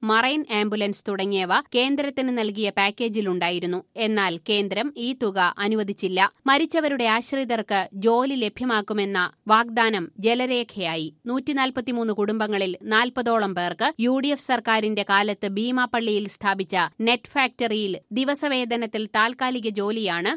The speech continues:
നൽകിയത്. ശരിയായി ശമ്പളം ലഭിക്കാത്തതിനാൽ പലരും ജോലി ഉപേക്ഷിച്ചു. ബാക്കിയുള്ളവർക്ക് ജോലി നൽകിയതുമില്ല. ഭൂരിഭാഗം മത്സ്യത്തൊഴിലാളി കുടുംബത്തിലെ കുട്ടികളും വിദ്യാസമ്പന്നരാണ്. അവരുടെ വിദ്യാഭ്യാസ യോഗ്യതയ്ക്കനുസരിച്ച്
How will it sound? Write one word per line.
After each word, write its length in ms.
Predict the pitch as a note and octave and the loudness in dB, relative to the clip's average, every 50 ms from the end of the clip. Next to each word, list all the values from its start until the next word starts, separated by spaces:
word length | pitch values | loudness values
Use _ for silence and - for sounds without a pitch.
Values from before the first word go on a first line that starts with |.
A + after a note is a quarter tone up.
| - _ - | -4 _ 0
നൽകിയത്. 380 | A#3+ A3+ A3+ A#3 G#3 A3+ A3+ G#3 F3+ F#3 F3 - - _ | 2 2 2 2 0 -2 -2 -2 0 -2 -2 -4 -4 _
ശരിയായി 540 | - - C#4+ C4 B3+ D4 D#4 D4+ D4 D4 D4 C#4 | -2 2 2 2 2 2 2 2 2 0 0 -2
ശമ്പളം 460 | - B3+ A#3 A#3 A#3+ C4 C4+ C4+ C4 | 0 0 0 0 0 0 0 0 0
ലഭിക്കാത്തതിനാൽ 640 | B3 A3+ G#3+ A3 G#3+ - A3+ A3 - A3 G3+ G#3 G#3 G3+ F#3 F3 E3 - - _ - | -2 -2 -4 -4 -4 -2 -2 -2 -2 -4 -4 -2 0 0 0 0 -2 -4 -8 _ 2
പലരും 420 | A3 A3 A3+ G#3+ G3+ G#3 A#3+ D4 C4+ G3+ | 4 4 4 2 0 -2 -2 -4 -4 0
ജോലി 400 | G#3 A3 A3 A3 G#3+ G#3 G3 D#3+ - | 2 2 2 2 0 -2 -4 -6 -6
ഉപേക്ഷിച്ചു. 600 | - G3+ F#3+ G#3+ G#3 G3 - - G3 - F3+ F3+ - - - | -6 -4 -2 -2 -2 -2 -4 -8 -8 -6 -6 -6 -8 -4 4
ബാക്കിയുള്ളവർക്ക് 800 | A3+ A#3+ C4 C#4+ C#4+ - E4 D4+ C#4 B3+ A#3+ A#3 A3+ G#3+ A#3 G#3+ | 6 6 6 6 4 0 0 0 0 0 0 0 -2 -2 -4 -2
ജോലി 380 | G3 G#3+ G#3+ A3+ A#3 B3 B3 G#3 - - G#3+ | 0 2 2 2 0 0 -2 -6 -8 -4 -2
നൽകിയതുമില്ല. 720 | G#3 G#3 A3 A3+ G#3 B3+ B3 A3+ A3 G#3 G3 F3 E3+ F3 F#3 F#3+ - _ - | 0 0 0 -2 -2 -2 -2 -2 -2 -2 -2 -2 0 0 0 0 -2 _ 0
ഭൂരിഭാഗം 720 | C4+ D4 D#4 D#4+ E4 D#4 - C#4 C#4 C4+ B3+ A#3+ A3+ A3 G3+ - _ | 2 2 4 4 2 2 2 4 4 4 4 4 2 0 0 -4 _
മത്സ്യത്തൊഴിലാളി 800 | B3+ B3+ C4 C4 - - D#4+ C4+ C#4+ C4+ C4 C4+ C4 B3+ B3+ B3 A#3+ | 2 2 2 2 0 -2 -2 0 0 0 0 0 0 0 0 0 0
കുടുംബത്തിലെ 580 | - B3 A#3 A3+ A#3 A3+ A3 A3 A3+ A3+ A3 | -2 -2 -2 0 -2 -2 -2 -2 -2 -2 -2
കുട്ടികളും 560 | G#3+ - A3 G#3 - A#3 A3 G3+ F#3+ F#3 F#3 E3+ - F#3 | -2 -2 -4 -2 -2 -2 -2 0 0 -2 -2 -4 -6 -6
വിദ്യാസമ്പന്നരാണ്. 1080 | G3+ A#3 G#3+ G3+ C4 B3+ B3+ B3+ B3 A3+ A3 G#3 G#3 G3+ F#3+ F3 F3 E3+ F3 F3+ F#3 F#3+ - | -6 -6 -4 -2 0 0 0 0 -2 -2 0 0 0 0 0 0 2 2 2 0 -2 -4 0
അവരുടെ 380 | - A#3+ B3 C4+ C4 C#4 B3 B3 | 2 2 4 4 2 0 0 -2
വിദ്യാഭ്യാസ 580 | A3+ A#3+ G#3+ A3 C4+ C4+ C4 - C#4 C4 B3+ - B3+ | -2 -2 -2 -2 -2 -2 -2 -2 -4 -4 -2 -2 0
യോഗ്യതയ്ക്കനുസരിച്ച് 840 | A#3+ A3+ A3 A3 G#3+ G#3 G3+ G3+ - G#3 G3+ G#3+ G3+ - A3 G#3 | 0 0 0 0 -2 -4 -4 -4 -2 -2 -2 -2 -2 -4 -2 -4